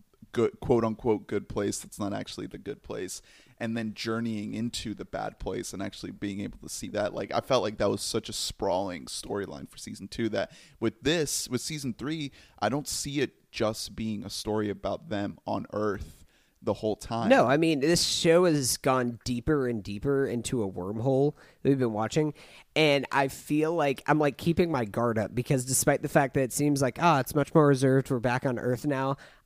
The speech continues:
Speaker 2: I don't believe anything that we're seeing, especially now that Trevor is back in the mix. I'm just
Speaker 1: Oh, I
Speaker 2: ready
Speaker 1: can't
Speaker 2: for things
Speaker 1: wait.
Speaker 2: to all go to hell. <laughs> Like, I'm just ready for
Speaker 1: And I
Speaker 2: things
Speaker 1: can't wait to see what other, uh, cool guest stars they
Speaker 2: Yeah,
Speaker 1: bring
Speaker 2: no,
Speaker 1: in.
Speaker 2: this sh-, this show, it nails it with its guest stars. I mean, we even talk about the guy who plays the doorman.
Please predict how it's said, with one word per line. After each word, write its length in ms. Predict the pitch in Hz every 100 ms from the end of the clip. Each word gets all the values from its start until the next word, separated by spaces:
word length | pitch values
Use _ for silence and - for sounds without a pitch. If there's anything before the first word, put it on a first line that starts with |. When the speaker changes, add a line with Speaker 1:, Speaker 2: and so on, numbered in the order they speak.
| _
Speaker 2:
I 100 | 139
don't 320 | 143 151 143 131
believe 380 | 131 120 120
anything 400 | 113 113 120 127
that 100 | 117 -
we're 100 | 104
seeing, 380 | - 117 123 123
especially 480 | 123 - 139 170 151
now 120 | 139
that 140 | 117
Trevor 520 | - - 110 131 131 131
is 100 | 123
back 280 | 127 123
in 60 | 139
the 80 | 135
mix. 300 | 135 139 -
I'm 160 | 131
just 180 | 127 -
Speaker 1:
Oh, 40 | 127
I 20 | 123
Speaker 2:
ready 160 | 113 139
Speaker 1:
can't 80 | - 151
Speaker 2:
for 60 |
things 260 | 156 147 131
Speaker 1:
wait. 80 | 139
Speaker 2:
to 60 |
all 260 | 120 117 127
go 180 | 131 120
to 100 | 101
hell. 520 | - 110 113 123 117
<laughs> 20 |
Like, 380 | 185 160 165 160
I'm 160 | 180 165
just 200 | 170 156
ready 260 | 160 160
for 120 | 151
Speaker 1:
And 80 | 151
I 40 | 156
Speaker 2:
things 140 | 139
Speaker 1:
can't 100 | 208
wait 140 | 214
to 100 | -
see 160 | 160 165
what 180 | 151 127
other, 320 | 127 139 117
uh, 220 | 117 110 104 -
cool 180 | 123
guest 300 | 113 92 110
stars 340 | - - 92 -
they 80 | 156
Speaker 2:
Yeah, 140 | 139
Speaker 1:
bring 100 | 104
Speaker 2:
no, 140 | 165
Speaker 1:
in. 80 | 143
Speaker 2:
this 240 | 175 196 -
sh-, 60 | -
this 260 | 139 180
show, 300 | - 180 156
it 180 | 131 113
nails 520 | 127 123 117 104 104
it 100 | 90
with 140 | 101 98
its 160 | -
guest 200 | 95 90
stars. 280 | - 95 98
I 60 | 147
mean, 220 | 175 139
we 140 | 170
even 160 | 233 240
talk 140 | 190
about 180 | 196 165
the 60 | 151
guy 180 | 131
who 80 | 143
plays 240 | 139 147 131
the 80 |
doorman. 640 | 110 107 110 123 135 147